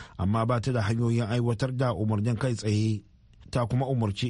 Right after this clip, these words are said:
Isra'ila da ta ci gaba da buɗe iyakar Rafa da Misra da ke Gaza, wadda ta rufe a farkon watan nan yayin harinta na farko a birnin. Labaran na zuwa muku ne daga nan sashen Hausa na muryar Amurka a birnin Washington D C.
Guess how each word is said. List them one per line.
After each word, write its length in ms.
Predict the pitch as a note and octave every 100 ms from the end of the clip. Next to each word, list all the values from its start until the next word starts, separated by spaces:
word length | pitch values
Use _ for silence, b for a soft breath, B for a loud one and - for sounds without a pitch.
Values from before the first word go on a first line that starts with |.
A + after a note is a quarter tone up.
| G#2+
Isra'ila 640 | A#2 A2 G#2 A#2 B2 A2+
da 100 | G#2
ta 140 | G#2
ci 140 | G2 D3+
gaba 300 | C#3 G2+ A2+
da 100 | A2+
buɗe 320 | G2+ B2+ C3
iyakar 480 | A#2 C3+ A#2 A#2+ A#2
Rafa 320 | B2 C3 C3+
da 80 | G#2+
Misra 400 | G#2+ A2+ D3 C#3+
da 80 | A2+
ke 220 | G2+ G2+
Gaza, 480 | G#2 A2+ G#2+ A2 G2+ - B B
wadda 300 | A#2 A#2 A#2+ G#2
ta 100 | A#2
rufe 160 | A2+ B2
a 60 | F#2
farkon 320 | G#2+ A2 A2+ A2
watan 280 | B2+ C3+ G#2
nan 240 | A2 G#2+ G#2
yayin 300 | G#2 G#2+ A2+
harinta 400 | A#2 C#3 A#2 G2
na 80 | F#2+
farko 360 | A2 G2+ B2 G2
a 60 |
birnin. 500 | F#2 G2+ G2+ G#2 G2 - - - - - - - B B B B -
Labaran 460 | B2 C3 C#3 E3+ F3+
na 140 | C#3
zuwa 260 | C3+ F3+ D3
muku 240 | C3 C#3
ne 180 | A2 A2
daga 220 | A#2 A2+
nan 140 | D#3
sashen 320 | D3 D3+ D3 C3
Hausa 260 | A2+ B2+
na 80 | A#2
muryar 320 | B2+ C#3+ B2+
Amurka 400 | A2 A#2 G#2+ A#2
a 60 | G2+
birnin 260 | G2+ G2+ G#2+
Washington 520 | A2 A#2+ G2+ A2 G2+
D 140 | G2+
C. 360 | G2 G#2+ G2